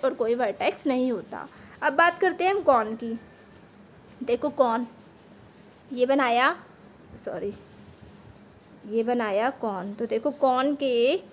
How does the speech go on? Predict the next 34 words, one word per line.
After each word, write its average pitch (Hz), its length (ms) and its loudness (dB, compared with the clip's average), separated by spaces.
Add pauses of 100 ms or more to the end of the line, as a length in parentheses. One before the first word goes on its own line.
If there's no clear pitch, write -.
(480)
फेसेस, 208 520 4
दो 240 200 2
फेसेस 262 360 4
होते 214 240 2
हैं, - 80 -4
एक 233 220 0
कर्व्ड 254 280 6 (140)
और 226 100 6
एक 302 140 4
फ्लैट। 208 360 0
ये 247 120 -2
फेसेस 330 380 2
हुए 339 200 2
इसके, 311 320 -2 (420)
एजेस 233 360 0
होते 285 260 4
हैं 277 140 4
इसके 339 320 2
वन। 233 320 0 (240)
और 196 100 -6
देखो 226 300 -4 (140)
कॉर्नर 247 600 6 (540)
वर्टेक्स 220 460 0
होता 262 200 2
है 302 80 4
वन। 214 220 0
देखो 220 200 -2
ये 254 140 4
एक 240 140 2
ही 285 80 -2
कोना 277 280 6
है 285 100 4
ना 349 80 4
इसमें, 392 340 0